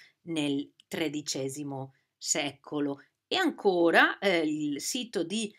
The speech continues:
eh, Montarrenti, che nasce, eh, tra la metà del settimo e la metà dell'ottavo per diventare, eh, nel tempo una Curtis,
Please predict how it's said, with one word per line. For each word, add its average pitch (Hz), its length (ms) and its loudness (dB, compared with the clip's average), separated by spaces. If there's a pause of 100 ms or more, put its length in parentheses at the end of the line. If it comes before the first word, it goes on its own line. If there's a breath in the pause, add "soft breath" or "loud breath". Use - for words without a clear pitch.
(200 soft breath)
eh, 156 160 -4
Montarrenti, 151 1160 -2 (680)
che 208 120 -2
nasce, 180 600 2 (240 loud breath)
eh, 156 200 -4
tra 196 240 6
la 170 100 4
metà 156 220 -2
del 156 140 -2
settimo 226 680 -2
e 208 280 0
la 180 120 -2
metà 165 460 -2 (260 loud breath)
dell'ottavo 160 1300 -2
per 226 240 0
diventare, 180 880 -2 (320 loud breath)
eh, 135 840 -6
nel 196 320 -6
tempo 160 680 -2
una 170 280 -6
Curtis, 165 960 -4